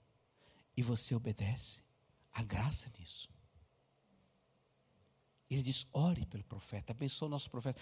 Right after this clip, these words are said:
Muitas vezes os nossos profetas passam por tribulações. Precisamos orar uns pelos outros, mas principalmente por eles.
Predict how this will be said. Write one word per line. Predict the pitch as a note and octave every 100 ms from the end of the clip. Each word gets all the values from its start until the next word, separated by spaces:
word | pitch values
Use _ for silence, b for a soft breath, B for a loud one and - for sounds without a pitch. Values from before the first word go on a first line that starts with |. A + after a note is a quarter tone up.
| B -
Muitas | C3 C3+
vezes | C#3
os | C#3
nossos | C#3 -
profetas | C3+ C3+ C3+ C3 C#3+
passam | - C3 - B2
por | C3+ A#2+
tribulações. | - A#2 A#2 A2+ - C#3+ A2+ - - B B B - -
Precisamos | - B2+ B2+ C3+ B2+
orar | B2+ A#2
uns | A#2 A#2
pelos | - A2 G#2
outros, | A#2 - B B -
mas | F#2+ -
principalmente | A#2+ - G#2+ G#2+ G#2+
por | - G#2
eles. | A2+ -